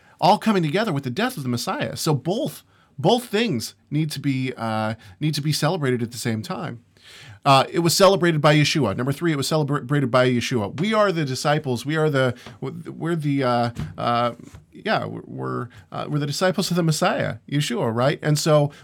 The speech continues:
we should want to do everything that he's, he, he did, and we should want to follow in his footsteps and celebrate as he celebrated.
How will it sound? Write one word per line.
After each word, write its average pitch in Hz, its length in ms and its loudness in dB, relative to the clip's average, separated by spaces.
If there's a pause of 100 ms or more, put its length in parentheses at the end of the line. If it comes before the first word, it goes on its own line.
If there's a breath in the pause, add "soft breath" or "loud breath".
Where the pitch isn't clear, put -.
we 233 200 -2
should 165 240 -2
want 180 260 0
to 160 80 -6
do 147 180 0
everything 139 300 0
that 123 80 -2
he's, 107 340 -6
he, 113 460 -4 (160)
he 113 160 -4
did, 135 400 0
and 123 320 -2
we 123 140 -4
should 117 160 -8
want 120 160 -2
to 113 60 -10
follow 143 320 2
in 123 60 -2
his 113 160 -4
footsteps - 540 -6
and 107 80 -8
celebrate 143 480 -2
as 117 100 -8
he 131 80 -4
celebrated. 123 540 -4